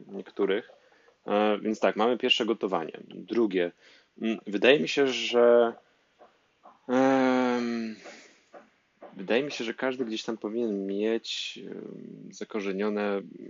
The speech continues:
podstawową wiedzę na temat, e, biologii samego człowieka. W sensie nie chodzi mi teraz o to, żeby każdy był lekarzem, aczkolwiek to byłoby super, gdyby,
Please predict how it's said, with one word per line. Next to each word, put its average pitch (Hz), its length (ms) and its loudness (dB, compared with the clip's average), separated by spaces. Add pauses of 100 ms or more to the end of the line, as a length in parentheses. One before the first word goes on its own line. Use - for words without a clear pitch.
(240)
podstawową 113 520 4
wiedzę 101 540 4 (500)
na 98 180 -2
temat, 104 840 0
e, 101 1080 0
biologii 110 840 6 (220)
samego 107 360 0
człowieka. - 560 4 (460)
W - 60 -20
sensie 104 380 4
nie 107 100 2
chodzi 127 200 4
mi 110 180 4 (280)
teraz 110 220 2
o 117 60 -2
to, 117 120 2
żeby 107 180 4
każdy 113 260 2
był 107 180 4
lekarzem, 104 600 6
aczkolwiek 92 340 0
to 98 80 -6
byłoby 98 280 6
super, 101 400 0
gdyby, 95 380 4